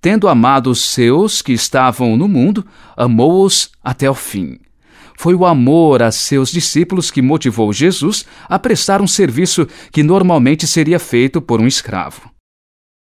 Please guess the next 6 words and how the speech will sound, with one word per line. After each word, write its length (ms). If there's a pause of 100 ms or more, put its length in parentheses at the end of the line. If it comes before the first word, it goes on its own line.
(260)
Agora 300
que 80
vocês 400
sabem 520
estas 360
coisas, 580